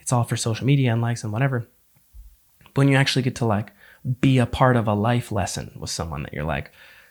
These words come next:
you know, may-, she might remember that. It might just be this silly, like, "Remember that one time we went to this place and Spider-Man and Batman apologized?"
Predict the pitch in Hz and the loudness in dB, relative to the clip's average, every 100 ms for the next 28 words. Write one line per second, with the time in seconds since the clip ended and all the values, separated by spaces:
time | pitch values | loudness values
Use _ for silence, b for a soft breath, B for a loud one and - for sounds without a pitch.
0 | b b b _ _ 285 95 - 110 202 | b b b _ _ -6 -4 0 2 2
1 | 190 - 240 262 269 160 151 151 202 196 | 2 2 4 2 6 8 10 10 10 8
2 | 135 80 78 - - _ _ _ _ 147 | 6 0 -4 -6 -10 _ _ _ _ 4
3 | 139 160 143 131 127 120 120 120 - 117 | 8 8 6 2 2 0 2 -2 0 0
4 | 117 107 90 - 104 113 110 71 107 117 | 0 0 -2 -2 0 2 4 2 0 -2
5 | 110 107 98 104 - 107 - 104 107 101 | -2 -2 -2 -2 -4 -8 -4 -4 -2 -4
6 | 98 - _ - - 104 107 101 98 85 | -6 -10 _ -6 0 2 2 2 2 2
7 | 104 101 - 104 120 131 131 | 0 -2 -2 0 4 4 2